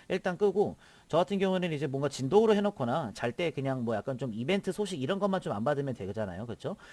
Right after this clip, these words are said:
그렇기 때문에 일단은 내용 미리 보기랑 정보 알림,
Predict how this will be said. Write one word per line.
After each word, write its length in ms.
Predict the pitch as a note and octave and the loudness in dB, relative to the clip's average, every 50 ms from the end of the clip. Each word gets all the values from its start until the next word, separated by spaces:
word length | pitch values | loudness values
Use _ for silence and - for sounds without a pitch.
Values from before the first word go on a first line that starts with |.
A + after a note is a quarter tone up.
| - - - | -20 -20 -4
그렇기 240 | - B2+ C3+ C3+ C#3+ | 0 0 0 0 0
때문에 400 | - C3 B2+ C#3+ E3+ F#3 C3+ - - - - _ | -2 -2 -2 0 0 -2 -2 -4 -10 -20 -12 _
일단은 420 | - G3 G3 G3+ F#3 F#3 F#3 F3+ C#3+ | -4 0 2 2 2 2 2 0 2
내용 280 | A#2+ B2 D3+ F#3 F3 C3+ | 2 2 4 4 2 2
미리 200 | B2+ C3+ C#3+ C#3+ | 0 0 0 -2
보기랑 600 | A#2+ B2+ A#2 G#2 A#2+ A#2+ D3+ F3+ F#3+ G3 G3 G3 | -2 -4 -2 0 2 2 2 2 2 0 -4 -6
정보 320 | - C#3 B2+ C3 C#3+ D3 | -6 -6 -4 0 2 2
알림, 380 | B2 A2 G#2+ G#2 G#2+ G#2 F#2+ F2 | 4 4 2 0 -2 -4 -4 -8